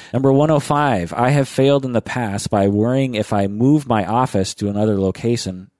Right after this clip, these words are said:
another location, all of my clients will desert me. There's this notion out there, and I've seen a lot of therapists believe this, is that if they move their offices, all their clients will say, "Oh, well, he moved across town. I don't want to see him anymore."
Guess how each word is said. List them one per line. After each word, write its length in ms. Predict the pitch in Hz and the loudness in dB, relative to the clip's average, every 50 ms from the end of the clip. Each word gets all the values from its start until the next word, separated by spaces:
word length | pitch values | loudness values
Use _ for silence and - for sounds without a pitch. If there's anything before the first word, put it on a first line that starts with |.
| _ _ | _ _
another 320 | - 110 110 110 107 101 | -6 -4 -2 0 0 0
location, 520 | 87 87 87 - - 143 143 - - 92 87 | -2 -2 -4 -4 -4 -4 -2 -4 -4 -6 -4
all 320 | - 104 120 131 135 131 | -2 0 2 2 2 2
of 60 | 117 | 0
my 160 | 113 104 95 92 | 0 -2 -4 -6
clients 460 | - - 123 123 120 110 95 - - | -6 -8 -6 -6 -6 -6 -6 -8 -6
will 120 | 98 95 | -6 -6
desert 420 | 85 87 85 82 104 117 123 - - | -4 -6 -4 -2 -2 -2 -2 -4 -6
me. 220 | 80 67 64 _ _ _ _ _ _ _ _ - - - - - - - - - | -14 -20 -20 _ _ _ _ _ _ _ _ -20 -20 -20 -20 -20 -20 -20 -16 -6
There's 220 | - 127 131 131 - | -2 0 0 2 2
this 260 | 135 131 120 - - | 2 0 0 0 0
notion 320 | 135 147 165 175 - 147 | 0 0 0 0 -2 -4
out 200 | 120 107 104 101 | -4 -4 -4 -2
there, 140 | - 104 98 | -2 -2 -2
and 100 | 101 98 | -2 -2
I've 140 | 98 95 90 | -4 -6 -6
seen 200 | - - 127 113 | -6 -6 -4 -4
a 40 | 104 | -2
lot 200 | 95 95 92 90 | -2 -2 -2 -2
of 80 | 87 | -4
therapists 520 | - - 95 90 87 85 - 85 80 - - | -4 -6 -6 -6 -6 -6 -8 -12 -12 -12 -14
believe 360 | - 85 78 85 87 90 82 | -14 -12 -10 -8 -8 -8 -8
this, 340 | 78 67 67 69 - - - _ _ - - _ _ _ - | -10 -12 -12 -12 -14 -16 -20 _ _ -20 -20 _ _ _ -6
is 200 | - 104 101 95 | -4 -4 -4 -2
that 300 | 104 101 101 98 95 - | -2 -2 -2 -4 -6 -6
if 220 | - 110 104 - - | -4 -4 -4 -2 -2
they 140 | 110 101 | -2 -2
move 240 | 101 107 127 143 147 | 0 0 0 0 2
their 180 | 139 127 98 92 | 2 0 0 2
offices, 600 | 95 101 110 110 - 113 - - 90 85 82 82 | 0 0 -2 -2 -2 -4 -6 -6 -8 -8 -6 -4
all 180 | 92 98 110 | -2 0 0
their 140 | 110 110 98 | 2 0 -2
clients 560 | - - - 107 113 104 90 85 85 - - | -2 -4 -6 -6 -6 -6 -6 -8 -10 -12 -12
will 280 | 95 95 92 92 90 87 | -10 -6 -4 -4 -4 -4
say, 300 | - - 90 85 85 92 | -6 -6 -8 -6 -4 -2
"Oh, 160 | 120 147 143 123 | 0 0 0 -2
well, 260 | 95 98 101 101 101 | -2 -2 -2 -2 0
he 140 | 104 101 95 | -2 -2 -4
moved 240 | 95 95 95 90 | -4 -4 -4 -4
across 340 | 90 - - - 80 82 - | -6 -8 -8 -10 -10 -10 -10
town. 300 | - - 87 85 82 80 | -10 -10 -10 -10 -10 -10
I 100 | 80 82 | -10 -10
don't 140 | 80 80 76 | -10 -10 -12
want 120 | 80 78 | -12 -14
to 60 | 73 73 | -14 -14
see 180 | - - 90 | -14 -14 -14
him 160 | 85 80 73 | -14 -14 -14
anymore." 460 | 71 69 67 67 69 - 58 - - | -16 -18 -18 -20 -20 -20 -20 -20 -20